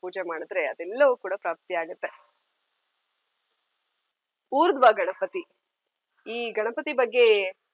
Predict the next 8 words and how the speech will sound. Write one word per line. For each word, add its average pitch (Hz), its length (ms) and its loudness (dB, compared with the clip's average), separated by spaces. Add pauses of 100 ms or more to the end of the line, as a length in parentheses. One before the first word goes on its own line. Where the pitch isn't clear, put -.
(120)
ಇಲ್ಲಿರುವಂತಹ 277 480 2
ವಿಚಾರಗಳನ್ನ 226 460 0
ಓದಿದ್ರೆ 208 800 -6 (240)
ಗದೆಗಳನ್ನ 311 640 2 (100)
ತನ್ನ 247 180 0
ಕೈಗಳಲ್ಲಿ 240 580 -2
ಹಿಡಿದಿದ್ದಾನೆ, 185 500 -4 (140)
ಅವನ 196 160 -6